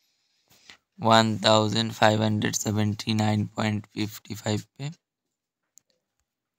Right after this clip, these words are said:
अगर सपोर्ट व्यू करे तो वन थाउजेंड फ़ाइव हंड्रेड सेवेंटीन पॉइंट ज़ीरो ज़ीरो पे इसका सबसे पहला सपोर्ट देखने को मिल रहा है और अगला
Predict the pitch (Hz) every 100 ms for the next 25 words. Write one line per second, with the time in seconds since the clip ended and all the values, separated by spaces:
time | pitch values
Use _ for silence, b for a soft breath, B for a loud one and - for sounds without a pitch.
0 | _ _ - 110 117 113 - 104 113 113
1 | 113 107 110 107 110 110 120 - 117 -
2 | _ _ _ _ _ _ _ _ 110 107
3 | 104 113 107 107 104 98 113 110 107 104
4 | 101 101 - 104 107 104 107 104 98 110
5 | 107 101 107 104 104 104 104 101 - 123
6 | 143 _ _ _ _ _ _ - - -
7 | 107 117 104 104 107 110 - 110 107 107
8 | 110 110 107 110 110 117 123 107 104